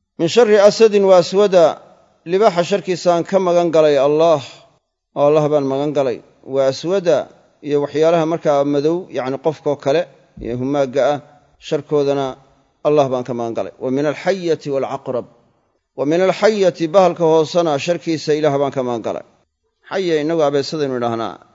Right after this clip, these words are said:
laakiin carabtu waxay u isticmaalaan xaya, ismu jinsi bay u isticmaalaanoo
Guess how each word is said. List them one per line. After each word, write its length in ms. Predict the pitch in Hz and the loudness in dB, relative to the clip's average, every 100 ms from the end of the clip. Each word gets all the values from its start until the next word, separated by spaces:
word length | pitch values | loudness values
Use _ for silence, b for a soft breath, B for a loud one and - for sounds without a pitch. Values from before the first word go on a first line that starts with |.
| _ _ - | _ _ -12
laakiin 300 | 143 156 143 | -8 -6 -6
carabtu 320 | 143 160 147 | -4 -4 -6
waxay 200 | 143 147 | -6 -6
u 40 | |
isticmaalaan 560 | 151 - 135 131 123 123 | -6 -8 -6 -4 -4 -6
xaya, 260 | - 160 135 | -6 -6 -4
ismu 240 | 147 - | -6 -8
jinsi 260 | 131 180 165 | -8 -8 -8
bay 100 | 156 | -6
u 80 | 156 | -6
isticmaalaanoo 840 | 139 - 127 131 131 143 170 156 | -6 -8 -6 -2 -2 -2 -2 -6